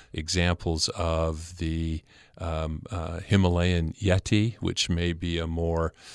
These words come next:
uh, primitive, um, uh, or generalized ape-like species, a, a foot that leaves a print with a divergent big toe, a thumb-like big toe.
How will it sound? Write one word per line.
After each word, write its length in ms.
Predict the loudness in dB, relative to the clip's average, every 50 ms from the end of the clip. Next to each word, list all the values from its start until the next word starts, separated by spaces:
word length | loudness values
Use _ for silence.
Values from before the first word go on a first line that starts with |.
| -18 -18 -18 -18 -16 -14 -10
uh, 240 | -8 -6 -6 -6 -2 2 4
primitive, 920 | 6 6 8 8 6 6 4 2 0 -2 0 0 2 2 2 0 0 -2
um, 640 | -2 0 0 0 0 0 -2 -2 -4 -4 -6 -6 -8 -8
uh, 160 | -8 -8 -6 -6
or 140 | -4 -4 -4
generalized 880 | -2 -2 0 2 4 4 4 4 4 4 4 4 2 2 0 0 -4 -6 _
ape-like 640 | 0 2 2 2 2 0 -2 -2 -2 -2 -2 0 0
species, 760 | 0 0 0 0 0 0 0 0 0 -2 -2 -4 -4 -4 -4
a, 40 | -6 -6 -4 -4
a 80 | -4
foot 420 | -4 -6 -2 2 4 4 4 2 -2 -18 -20 -20 -20 -20 -20 -20 -20 -20 -12 -6
that 220 | -4 -2 -2 -2 0
leaves 260 | 0 0 0 2 0
a 60 | -2
print 400 | 0 2 2 4 4 2 2 0
with 200 | -2 -4 -2 -2
a 80 | -4 -4
divergent 840 | -2 -2 -2 -2 -2 0 0 2 2 2 0 -2 -2 -2 -4 -4
big 280 | -2 -2 -2 -2 -4 -8
toe, 360 | -8 -4 -2 0 0 0 -2
a 80 | -4 -4
thumb-like 640 | -8 -6 -2 0 0 0 0 0 0 -2 -2 -4 -6 -6
big 240 | -6 -6 -6 -8 -8
toe. 380 | -6 -4 -2 -2 0 -2 -4 -6